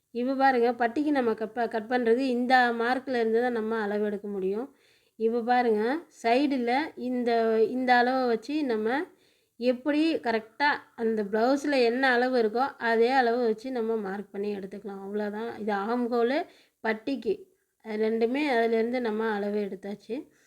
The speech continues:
இப்ப பின்பகுதி டாட் இருக்கு பார்த்தீங்களா, அது ரெண்டையும் ஜாயிண்ட் அடிச்சிட்டிங்கன்னா பின்பக்க இடுப்பு முதுகு ஹைட்டு நமக்கு கிடச்சிரும். இந்த ஹைட்டை வந்து நம்ம அளவு பிளவுஸ்ல, நம்ம தைக்க வேண்டிய பிளவுஸ்ல மார்க் பண்ணி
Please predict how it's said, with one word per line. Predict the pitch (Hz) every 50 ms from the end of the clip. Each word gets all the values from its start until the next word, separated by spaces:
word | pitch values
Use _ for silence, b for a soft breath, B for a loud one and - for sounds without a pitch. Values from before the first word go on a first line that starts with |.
| b b b b -
இப்ப | 226 233 240 220 269 285 311
பின்பகுதி | 294 - 277 285 311 330 320 320 294 285 262 233 240 262 262 226
டாட் | 208 220 220 247 254 247
இருக்கு | 254 240 226 202 190
பார்த்தீங்களா, | 196 185 202 202 208 214 214
அது | 208 208 208 208
ரெண்டையும் | 202 214 226 247 233 254 262 277 285 277
ஜாயிண்ட் | 226 226 214 214 226 240 226 226
அடிச்சிட்டிங்கன்னா | 202 214 - - - 202 196 196 196 208 226 262 - b b b b b b b - -
பின்பக்க | 254 269 294 311 320 330 311 269 277 240 233 240
இடுப்பு | 247 240 254 247 285 262
முதுகு | 233 233 247 254 277 294 302 277 254 233 220 196
ஹைட்டு | 214 214 226 240 277 294 285 302 277
நமக்கு | 247 220 220 214 196 214 220
கிடச்சிரும். | 208 208 196 202 190 - 190 196 202 -
இந்த | - 226 240 262 269 262 262
ஹைட்டை | 254 254 233 240 269 269 269 285 247
வந்து | 233 220 226 254 254
நம்ம | 240 220 220 220 220
அளவு | 208 196 214 214 214 208
பிளவுஸ்ல, | 202 208 202 202 - - 202 196 196 202 202 - b b b b b b b b
நம்ம | 214 214 226 226
தைக்க | 220 226 220 214 214
வேண்டிய | 277 277 269 247 226 202
பிளவுஸ்ல | 185 196 202 196 202 196 - 214 254 330 370 - _ _ _ _ _
மார்க் | - 214 208 208 220 233 233 226
பண்ணி | - 226 226 233 254